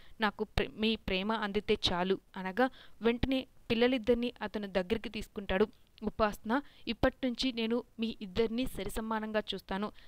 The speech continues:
నేను ఒకేలాగా భావిస్తాను. మీ ఇద్దరు కోరుకున్నదే జీవితంలో సాధించవచ్చు" అని, "పదండి, మనం ఇంటికి వెళ్దాం. మరి కొంత సమయం ఆగితే మనకి ఇల్లు కూడా దూరం అవుతుంది. కనీసం ఇప్పుడైనా కొంత సమయం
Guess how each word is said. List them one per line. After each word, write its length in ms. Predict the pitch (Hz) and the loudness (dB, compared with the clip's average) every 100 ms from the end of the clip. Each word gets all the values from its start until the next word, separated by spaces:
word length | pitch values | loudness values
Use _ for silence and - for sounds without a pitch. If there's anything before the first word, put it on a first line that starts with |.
| - | -10
నేను 240 | 220 233 - 190 | -2 -2 0 0
ఒకేలాగా 560 | 190 - 254 220 214 | 2 4 6 4 2
భావిస్తాను. 680 | 208 185 190 208 - 196 208 - - | 2 2 0 0 -4 -4 -6 -12 -8
మీ 100 | 214 | -4
ఇద్దరు 380 | 226 208 185 226 | -4 -2 4 4
కోరుకున్నదే 760 | 240 - 208 226 226 208 208 208 - | 4 0 0 0 -2 2 2 0 -4
జీవితంలో 580 | 190 202 196 220 214 220 | -4 -2 -2 -2 0 -2
సాధించవచ్చు" 800 | - 180 214 220 202 185 - - _ - | 0 -2 -2 -2 -2 -2 -4 -6 _ -4
అని, 240 | 214 302 - - - | 2 0 0 -14 0
"పదండి, 400 | 196 196 214 220 - - | 4 4 2 -2 -4 -2
మనం 200 | 220 226 - - | 0 0 -2 -6
ఇంటికి 300 | 214 226 226 | 0 0 2
వెళ్దాం. 320 | 208 196 208 - - - | 2 2 2 -2 -16 0
మరి 160 | 220 226 | 4 4
కొంత 280 | 220 208 | 4 0
సమయం 400 | 202 190 202 233 | -2 -2 0 2
ఆగితే 380 | 226 208 - 247 - - 214 | 2 2 0 0 -2 -6 -2
మనకి 280 | 220 226 - | -2 -4 -6
ఇల్లు 240 | 202 202 | -2 2
కూడా 240 | 214 226 233 | 2 4 4
దూరం 360 | 202 196 226 | 4 4 4
అవుతుంది. 420 | 233 220 214 233 - - - | 2 -2 2 2 2 -4 -2
కనీసం 380 | 240 262 277 254 - | 2 4 2 0 -2
ఇప్పుడైనా 560 | 208 - 254 240 233 240 - | -4 4 6 6 2 -2 -2
కొంత 220 | 214 196 | -2 0
సమయం 400 | 196 196 214 240 | -2 0 0 0